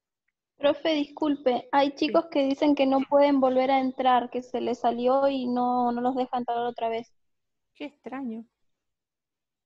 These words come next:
Speaker 2: ¿Y dónde están?
Speaker 1: Me, <laughs> me mandaron un mensaje por WhatsApp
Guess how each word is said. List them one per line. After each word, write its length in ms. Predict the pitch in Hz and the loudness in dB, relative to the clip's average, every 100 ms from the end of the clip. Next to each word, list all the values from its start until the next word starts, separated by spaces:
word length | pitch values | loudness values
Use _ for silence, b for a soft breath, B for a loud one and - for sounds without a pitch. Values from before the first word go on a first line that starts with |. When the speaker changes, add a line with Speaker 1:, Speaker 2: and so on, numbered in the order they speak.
| _ _ _ | _ _ _
Speaker 2:
¿Y 100 | 233 | -12
dónde 240 | 240 254 240 | -8 -8 -10
están? 380 | - 240 254 - _ _ _ _ _ _ _ _ _ _ _ 185 160 _ _ _ _ _ _ - | -10 -12 -12 -16 _ _ _ _ _ _ _ _ _ _ _ -16 -16 _ _ _ _ _ _ -8
Speaker 1:
Me, 400 | 262 254 247 - 285 | -4 -2 -2 -2 0
<laughs> 160 | 285 | 2
me 40 | 285 | 4
mandaron 420 | 269 254 269 285 | 4 2 0 0
un 100 | 269 | -2
mensaje 440 | 254 254 269 302 | -2 -2 -2 -2
por 180 | 285 247 | -6 -4
WhatsApp 460 | 240 240 - 277 | -2 -4 -2 -6